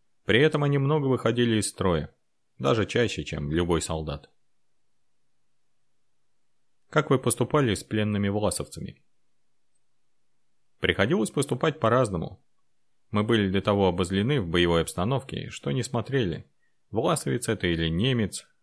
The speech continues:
но если он болтался под горячую руку, то всех уничтожали. Ваше отношение к замполитам? Разные люди были. У нас был такой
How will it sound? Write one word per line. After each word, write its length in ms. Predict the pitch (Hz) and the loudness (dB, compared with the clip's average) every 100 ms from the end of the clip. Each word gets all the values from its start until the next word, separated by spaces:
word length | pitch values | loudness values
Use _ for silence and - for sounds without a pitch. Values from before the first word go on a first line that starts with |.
| _ _ | _ _
но 160 | 147 | -4
если 320 | 139 127 - 113 | -2 -2 0 -2
он 180 | 95 | 0
болтался 460 | 92 107 131 135 - | 2 0 2 0 0
под 160 | - 92 | -6 -2
горячую 420 | 98 101 87 123 | 2 2 0 -2
руку, 400 | 147 - 95 - _ _ | -2 -4 -8 -10 _ _
то 140 | - | -8
всех 280 | 87 107 92 | -4 -4 -2
уничтожали. 640 | 85 78 - 80 76 78 - _ _ _ _ _ _ _ _ _ _ _ _ _ _ _ _ _ _ _ _ | -2 -4 -2 -2 -2 -6 -12 _ _ _ _ _ _ _ _ _ _ _ _ _ _ _ _ _ _ _ _
Ваше 300 | 113 135 175 | 2 2 4
отношение 540 | 160 - 139 147 135 123 | 2 0 -2 0 0 0
к 40 | |
замполитам? 760 | 117 113 - 113 87 - 95 - _ _ _ _ _ _ _ _ _ _ - | -2 -2 -2 -4 -6 -10 -14 -18 _ _ _ _ _ _ _ _ _ _ 0
Разные 420 | 131 180 104 95 | 2 2 2 2
люди 240 | 85 80 | 2 0
были. 380 | 78 78 82 - _ _ _ _ | -2 -4 -4 -12 _ _ _ _
У 100 | 104 | -2
нас 220 | 156 120 | -2 0
был 200 | 135 110 | 0 -2
такой 500 | - - 135 107 - | 0 0 2 0 -2